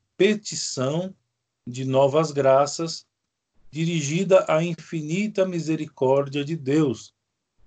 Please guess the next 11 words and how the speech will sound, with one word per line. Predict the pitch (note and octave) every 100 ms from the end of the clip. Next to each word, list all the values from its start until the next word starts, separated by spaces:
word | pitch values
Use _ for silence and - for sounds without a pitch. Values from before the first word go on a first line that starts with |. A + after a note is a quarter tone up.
| -
Ou | C3+
seja, | C3+ C3 A2+
as | A2+ A#2
nossas | B2+ C#3+ C#3 C#3 A#2 A2+
boas | A2 B2 E3 E3+ C3+ A#2
ações, | A2 - - A2+ A#2 C3 F3 E3 - - _ _ _ _ _ -
os | A2
nossos | B2+ B2+ - A2+ A2
bons | G#2+ A2+ C#3+ F3+ E3 - -
atos, | - A#2 A#2+ C3+ - E3+ E3+ - - _ _ _ _ _ - - - _ _ _ _ _ _ -
elas | A#2+ C3+ C#3+ D#3 - -